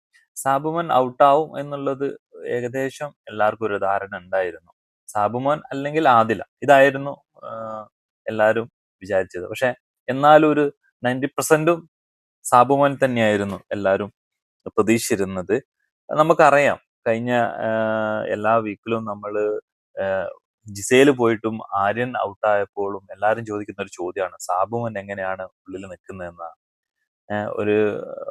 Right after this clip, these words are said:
ഒരു ആ-, ആക്റ്റീവായിട്ട്, അധികം വലിയൊരു ആക്റ്റീവായിട്ട് കാണാത്ത ഒരാളായത് കൊണ്ട് തന്നെ എല്ലാവർക്കും ഒരു അത്ഭുതമായിരുന്നു സാബുമാൻ എങ്ങനെ അതിൻ്റെ ഉള്ളിൽ നിൽക്കുന്നു എന്നുള്ളത്. പ്രേക്ഷകർ വോട്ട് കിട്ടിയിട്ടുണ്ട് കുറേ, അതുകൊണ്ടായിരിക്കാം.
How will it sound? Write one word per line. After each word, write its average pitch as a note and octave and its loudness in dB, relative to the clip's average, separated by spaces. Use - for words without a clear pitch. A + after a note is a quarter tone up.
ഒരു A2 -4
ആ-, G#2 -6
ആക്റ്റീവായിട്ട്, B2+ 4
അധികം B2 4
വലിയൊരു C3 0
ആക്റ്റീവായിട്ട് B2+ 0
കാണാത്ത A#2+ 2
ഒരാളായത് A2+ 6
കൊണ്ട് G2+ -4
തന്നെ G#2 -10
എല്ലാവർക്കും A2+ 0
ഒരു A#2+ 4
അത്ഭുതമായിരുന്നു A#2+ 4
സാബുമാൻ A#2 2
എങ്ങനെ A2+ -2
അതിൻ്റെ A2 -6
ഉള്ളിൽ G#2 0
നിൽക്കുന്നു G#2 -12
എന്നുള്ളത്. F#2+ -8
പ്രേക്ഷകർ D3 4
വോട്ട് D3+ 4
കിട്ടിയിട്ടുണ്ട് D3+ 0
കുറേ, G#2+ 4
അതുകൊണ്ടായിരിക്കാം. A2+ 4